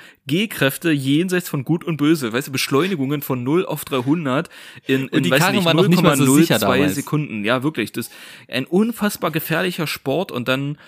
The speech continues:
Speaker 1: ähm, wirst du bei einem, bei einem gemütlichen Familienausflug, fliegst auf den Stein und dann war's das so. Das ist halt,
Speaker 2: <laughs> Das
Speaker 1: es
Speaker 2: ist
Speaker 1: ist
Speaker 2: echt krass.
Speaker 1: das Schicksal meint's eben manchmal nicht so gut und,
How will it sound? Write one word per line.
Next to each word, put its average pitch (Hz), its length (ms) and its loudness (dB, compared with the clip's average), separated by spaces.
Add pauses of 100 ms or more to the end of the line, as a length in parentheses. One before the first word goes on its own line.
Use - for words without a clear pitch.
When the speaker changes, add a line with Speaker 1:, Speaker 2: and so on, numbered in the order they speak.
(360)
Speaker 1:
ähm, 127 360 -2 (140)
wirst 127 260 -6
du 147 60 -6
bei 123 140 0
einem, 120 340 -2
bei 117 80 -6
einem 113 240 -6
gemütlichen 127 480 -8
Familienausflug, 135 840 -6 (400)
fliegst - 280 -8
auf 127 60 -10
den 123 80 -10
Stein 123 260 -6
und 151 120 -10
dann 147 100 -10
war's 196 200 -8
das - 180 -10
so. 113 180 -10
Das - 160 -10
ist - 240 -4
halt, 156 220 0
Speaker 2:
<laughs> - 20 -18
Das - 80 -4
Speaker 1:
es 139 140 0
Speaker 2:
ist 143 140 -2
Speaker 1:
ist 156 80 -4
Speaker 2:
echt 151 280 -8
krass. 135 200 -6
Speaker 1:
das 117 220 0
Schicksal 151 800 -2 (180)
meint's 120 440 -4
eben 151 200 -8
manchmal 151 300 -8
nicht 151 140 -8
so 160 100 -8
gut 185 220 -6
und, 123 360 -6